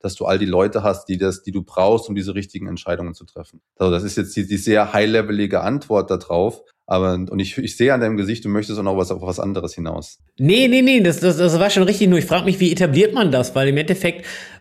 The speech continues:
Speaker 2: baut man sich ja natürlich als C T O dann auch so einen kleinen elitären Kreis, ne? Das habe ich nämlich auch schon erlebt. Ich bin Entwickler und Entwicklerin und, ähm, dann hat der C T O sich so einen kleinen elitären Kreis an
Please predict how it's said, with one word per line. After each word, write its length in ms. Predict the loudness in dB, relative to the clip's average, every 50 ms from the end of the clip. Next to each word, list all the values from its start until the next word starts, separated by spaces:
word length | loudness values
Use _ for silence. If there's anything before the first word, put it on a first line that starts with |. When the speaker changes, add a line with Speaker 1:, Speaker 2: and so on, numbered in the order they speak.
| _ _
Speaker 2:
baut 320 | 2 4 4 4 2 2
man 160 | 0 0 0
sich 120 | 0 0 0
ja 80 | 0
natürlich 340 | 0 0 0 0 0 2 0
als 120 | 0 0
C 120 | 0 -2 0
T 140 | 0 0 0
O 100 | 2 2
dann 140 | 2 2
auch 120 | 0 -2 -2
so 100 | 0 -2
einen 60 | -2
kleinen 280 | 0 0 0 2 0 0
elitären 520 | 0 0 0 0 0 0 0 2 2 0
Kreis, 480 | -2 -2 -2 -2 -2 -2 -4 -6 -4 -2
ne? 120 | 0 0
Das 160 | 0 0 0
habe 100 | 0 0
ich 60 | 0
nämlich 200 | 0 -2 -2 0
auch 140 | -2 -2 -2
schon 160 | -2 -2 -2
erlebt. 340 | -2 0 2 2 0 0 0
Ich 120 | -4 -4 -2
bin 80 | 0
Entwickler 480 | 0 0 0 -2 -2 -2 -2 -2 -2 0
und 80 | 0
Entwicklerin 840 | 0 0 0 -2 -4 0 0 2 2 2 0 0 2 2 2 2 0
und, 280 | 0 -2 -2 -2 -2 -4
ähm, 300 | -4 -2 -2 -2 -2 -2
dann 180 | -2 0 0 0
hat 140 | 0 0 2
der 260 | 2 4 2 2 0
C 180 | -4 -8 -10
T 140 | -6 -4 -2
O 140 | 0 0 0
sich 160 | 0 -2 -2
so 80 | -2 -2
einen 80 | -2
kleinen 260 | 0 0 0 0 0 -2
elitären 600 | -2 -2 -2 -2 -2 0 -2 -2 0 -2 -4 -8
Kreis 580 | -8 -6 -4 -2 0 0 0 -2 -4 -6 -6
an 400 | -4 -4 -2 -2 -4 -4 -6 -10